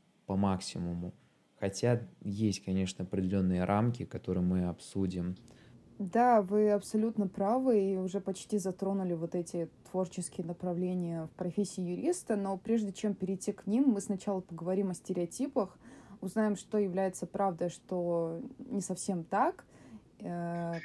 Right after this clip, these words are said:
Speaker 2: какие-то стереотипы, мне кажется, возникнут в процессе разговора, э, но какие-то, а, ну, о каких-то мы подумали вчера с ребятами. И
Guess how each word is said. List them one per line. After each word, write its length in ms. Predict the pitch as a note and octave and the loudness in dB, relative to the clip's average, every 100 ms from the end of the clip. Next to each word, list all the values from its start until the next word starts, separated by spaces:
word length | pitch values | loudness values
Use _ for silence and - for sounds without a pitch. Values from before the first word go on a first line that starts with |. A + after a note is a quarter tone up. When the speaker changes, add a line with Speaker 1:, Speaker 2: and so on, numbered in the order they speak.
| - | -2
Speaker 2:
какие-то 500 | F#3+ A#3 A3+ G#3 F#3+ | 0 2 2 2 0
стереотипы, 640 | - G3+ F#3+ - F#3+ - | 0 2 2 0 -6 -2
мне 140 | F#3 F#3 | -2 0
кажется, 360 | G3 F#3 - | -2 -2 -4
возникнут 560 | E3 F3+ E3+ F#3+ F3 E3 | 0 0 0 -4 -4 -8
в 20 | |
процессе 760 | - F3 - A3 C4+ - G#3 F#3 | -6 -6 -2 0 0 0 0 2
разговора, 840 | F3+ E3 F3 E3+ E3+ D#3 D#3 - | 0 -2 0 2 2 0 -6 -8
э, 420 | - D#3+ D#3+ D#3+ D#3+ | -8 -8 -6 -6 -4
но 120 | F#3+ | -4
какие-то, 600 | G3+ F#3 A3 A3+ - F#3 | -4 -2 -2 -2 0 -2
а, 20 | F3+ | 0
ну, 220 | F#3+ F#3+ | 0 -2
о 60 | |
каких-то 400 | F3 F3+ A#3+ - | -2 -2 -4 -4
мы 320 | F3 F#3+ F#3+ E3+ | -4 -2 -2 -4
подумали 420 | E3 D#3+ G3 F3+ E3 | -6 -4 -2 -2 -4
вчера 320 | - F3 E3+ | -6 -4 -4
с 100 | - | -6
ребятами. 560 | D#3+ G3 C4+ A#3+ F#3 - - - - A3 - | -4 -2 2 2 2 -4 -18 -20 -16 -16 0
И 240 | G#3+ G#3 | 4 4